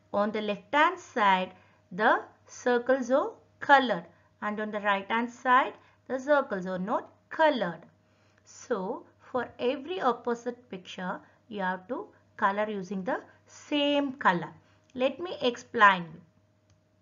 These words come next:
This is a picture of strong boy.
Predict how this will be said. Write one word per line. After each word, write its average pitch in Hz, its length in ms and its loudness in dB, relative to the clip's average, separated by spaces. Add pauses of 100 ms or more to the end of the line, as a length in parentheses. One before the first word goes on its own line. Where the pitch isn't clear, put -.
(1000)
This 202 180 -8
is 233 120 0
a 294 60 2
picture 254 480 2
of - 220 2
strong 285 720 10
boy. 170 220 -6